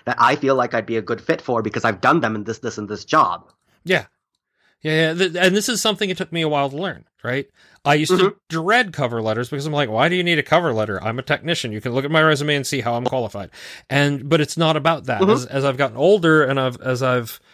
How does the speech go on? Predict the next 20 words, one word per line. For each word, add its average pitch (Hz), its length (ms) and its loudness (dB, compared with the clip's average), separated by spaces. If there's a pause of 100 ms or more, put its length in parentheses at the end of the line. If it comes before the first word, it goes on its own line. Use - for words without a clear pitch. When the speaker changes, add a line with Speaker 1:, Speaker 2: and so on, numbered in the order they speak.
(300)
Speaker 2:
not 156 220 2
just 135 200 -2
older, 123 300 -2
but 123 160 -2
as 120 120 0
I've 120 140 0
gained 131 220 2
more 127 160 2
experience, 160 560 2
as, 127 100 -4
as 120 320 -4
I've 120 140 0
spent 131 240 -2
more 123 140 -2
time 123 300 -2
in 120 340 -2
the 127 100 -2
workforce, 131 440 -2
especially 131 460 -4
doing 123 560 0